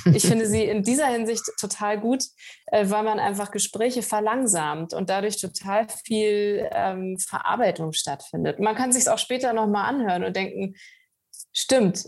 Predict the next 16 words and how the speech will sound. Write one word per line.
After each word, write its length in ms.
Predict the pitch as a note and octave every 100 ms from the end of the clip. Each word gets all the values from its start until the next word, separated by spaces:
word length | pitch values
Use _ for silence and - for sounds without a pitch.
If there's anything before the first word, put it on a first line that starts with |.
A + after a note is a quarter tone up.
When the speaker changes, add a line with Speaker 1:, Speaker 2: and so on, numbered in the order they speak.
| G3+
Speaker 1:
was 220 | G3 G#3+
hatte 160 | A3+ A#3+
ich 60 |
da 100 | A3+
eigentlich 260 | G#3+ G#3 G#3
für 80 | A3
ein 60 |
Problem? 360 | G3+ G#3+ B3 G3
Es 120 | F3+
ist 160 | - -
gar 120 | G#3+
kein 180 | A3 G#3
Problem 340 | A3 G#3+ A3
gewesen. 440 | A3+ A#3+ A3+ F3
Interessant.“ 680 | F3+ - A3 F#3+ A3+ F#3 -
Also 340 | G#3+ G#3 G#3